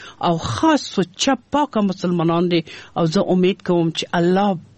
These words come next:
تعالی مون باندې رحم وکړي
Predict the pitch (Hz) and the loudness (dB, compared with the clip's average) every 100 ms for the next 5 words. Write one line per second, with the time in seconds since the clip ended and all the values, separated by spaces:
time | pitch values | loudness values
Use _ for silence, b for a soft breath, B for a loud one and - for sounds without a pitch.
0 | - 175 180 220 214 B B B B 185 | -4 0 2 2 0 B B B B 2
1 | 226 233 208 185 180 175 220 285 269 220 | 4 4 2 0 0 0 0 2 4 4
2 | 190 - 202 | 2 -2 -4